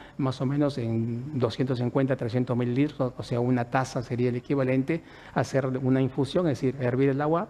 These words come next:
aplicar la, la cantidad de la raíz y dejarla reposar, y luego se puede consumir. El sabor es particular, uno lo podría endulzar, siempre recuerde, con stevia natural o si no con un poquito de miel. No es recomendable mezclar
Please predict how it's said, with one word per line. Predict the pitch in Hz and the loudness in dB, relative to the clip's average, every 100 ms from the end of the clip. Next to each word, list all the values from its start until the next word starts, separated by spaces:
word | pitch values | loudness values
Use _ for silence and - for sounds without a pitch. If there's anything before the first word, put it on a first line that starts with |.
| - | -8
aplicar | 131 127 - 135 | -6 -4 2 2
la, | 135 131 120 - - - - | 4 4 2 -4 -16 -14 -2
la | 123 | 0
cantidad | - 117 123 131 | 2 0 2 2
de | 127 | 2
la | 127 | 2
raíz | 131 139 170 - - | 2 2 0 -2 0
y | |
dejarla | 127 113 127 127 | 0 2 0 2
reposar, | 135 139 120 139 143 - - - | 0 0 -2 -2 -2 -8 -10 0
y | |
luego | 127 131 | 2 2
se | 135 | 0
puede | - 127 | -2 -2
consumir. | 139 127 120 117 117 117 - - | 0 -2 0 0 0 -4 -20 -4
El | 131 123 123 | -2 0 0
sabor | - 180 196 202 | 0 2 4 2
es | |
particular, | - 170 - 165 170 190 | 0 -2 -2 0 2 2
uno | 202 165 | 2 2
lo | 139 | 2
podría | 139 135 135 | 2 2 2
endulzar, | 135 131 143 143 | 2 2 2 0
siempre | - 139 135 | 0 0 0
recuerde, | 139 135 - 135 139 135 | 0 -2 0 0 -2 -2
con | 143 143 143 - - - 147 | 2 2 0 -4 -20 -4 -4
stevia | - 196 180 | 0 0 2
natural | 175 170 170 208 | 0 0 0 0
o | 196 | 0
si | 147 | 0
no | 147 | 0
con | 151 | 0
un | 139 | -2
poquito | 139 143 135 | -2 -2 2
de | 135 | 4
miel. | 143 156 147 | 4 4 2
No | 165 | 2
es | |
recomendable | 170 165 143 139 143 139 | 2 2 2 2 2 4
mezclar | 127 123 - 135 135 | 4 2 2 0 0